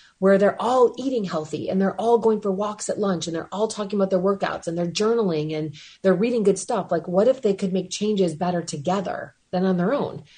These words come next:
So I did this thing and I did it really hard.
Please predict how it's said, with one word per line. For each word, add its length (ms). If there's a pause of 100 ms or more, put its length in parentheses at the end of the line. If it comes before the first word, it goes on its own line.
(140)
So 180
I 160
did 200
this 200
thing 280
and 80
I 100
did 140
it 160 (120)
really 680
hard. 720